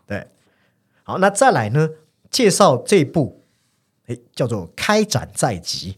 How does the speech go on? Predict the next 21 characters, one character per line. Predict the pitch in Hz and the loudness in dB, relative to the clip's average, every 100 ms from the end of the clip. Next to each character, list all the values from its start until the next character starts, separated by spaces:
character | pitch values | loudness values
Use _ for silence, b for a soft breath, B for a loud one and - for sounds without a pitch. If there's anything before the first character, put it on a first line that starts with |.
| _ | _
我 | - 117 | -8 -4
蛮 | 127 156 | -2 -2
推 | 175 202 196 | 2 2 4
荐 | 208 135 | 2 2
给 | 95 82 - _ _ _ - | -4 -12 -14 _ _ _ -10
私 | - - 180 | -8 -6 -6
下 | 175 196 110 | -2 0 0
可 | - 92 | -4 -10
能 | 95 | -8
也 | 90 | -8
是 | - 143 131 107 | -8 -6 -6 -8
创 | 98 - 123 | -8 -6 -6
作 | 113 135 87 | -6 -10 -10
者， | - - _ b b b | -16 -20 _ b b b
也 | 90 | -12
是 | 87 127 | -8 -6
文 | 110 101 | -6 -6
艺 | 127 | -6
工 | 110 107 104 | -6 -10 -10
作 | 113 76 | -12 -16
者， | - | -20